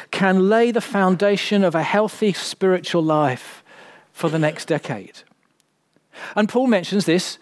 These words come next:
twice. He mentions it in verse twelve and in verse thirteen. In verse twelve,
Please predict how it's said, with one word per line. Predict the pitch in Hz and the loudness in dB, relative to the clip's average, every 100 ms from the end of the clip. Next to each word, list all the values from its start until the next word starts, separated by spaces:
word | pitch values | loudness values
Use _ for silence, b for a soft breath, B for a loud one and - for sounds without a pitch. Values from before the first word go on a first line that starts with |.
| b | b
twice. | - 262 139 - - | 0 2 2 -2 -4
He | 151 | -2
mentions | 156 160 160 | 0 -2 -2
it | 147 | 0
in | 151 | 2
verse | 143 135 | 2 0
twelve | - - 196 208 180 - B - - - | -2 0 2 2 -2 -8 B -20 -8 0
and | 165 | 2
in | 165 | 2
verse | 156 156 - | 2 0 0
thirteen. | 165 220 180 117 B B 175 | -2 0 0 0 B B -4
In | 139 | 0
verse | 131 - | 0 0
twelve, | - 202 220 | 0 2 2